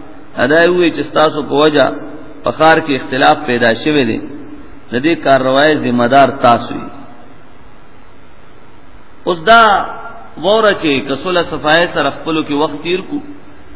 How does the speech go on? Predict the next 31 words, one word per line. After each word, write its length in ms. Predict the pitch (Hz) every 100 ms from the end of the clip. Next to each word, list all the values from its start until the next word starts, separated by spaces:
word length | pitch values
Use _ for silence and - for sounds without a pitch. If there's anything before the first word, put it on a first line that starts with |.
| - - - -
نو 60 |
هغه 160 | 208 214
به 140 | 208
ډېره 200 | 202 196 175
زیاته 380 | 175 175 170
بهتره 440 | 147 139 131 165 170
وي، 120 | 156
نو 120 | 139
که 120 | 123
ستا 240 | 123 - 143
خوښه 240 | 143 160
وي، 140 | 160 135
نو 100 | 117
بس 480 | 127 127 - - - - - - - - - -
روغه 300 | 127 165 160
به 100 | 143
وکړو، 340 | 180 - 180 -
صلح 180 | 165
صفائی 420 | - 131 131 131 147
به 100 | 143
وکړو. 280 | 175 196 - - - - - - - - - - - - - - - - - - - - - - 131
موږ 140 | 175
به 100 | 185
ستا 300 | 175 - 185 196 180 - - - -
خدای 240 | 160 175 185
ته 120 | 180
آواز 360 | 165 165 170 170
وکړو 320 | 165 135 - - - - - - - - -
او 80 | 135
ته 140 | 147 214
زمونږ 340 | 196 208 220